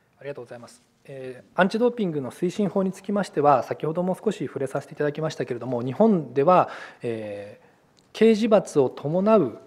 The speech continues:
えー、法-、法整備になっていない状況がございます。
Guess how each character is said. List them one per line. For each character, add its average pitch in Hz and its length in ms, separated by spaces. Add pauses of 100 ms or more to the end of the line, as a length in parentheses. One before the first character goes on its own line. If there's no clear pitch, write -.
(340)
え 107 40
ー、 104 320 (240)
法-、 139 520 (120)
法 151 220
整 147 260
備 113 300
に 196 140
な 170 80
っ - 80
て - 320
い 131 40
な 120 120
い 101 100 (260)
状 117 120
況 107 240
が 101 160
ご - 100
ざ 107 140
い 101 40
ま 107 100
す。 - 120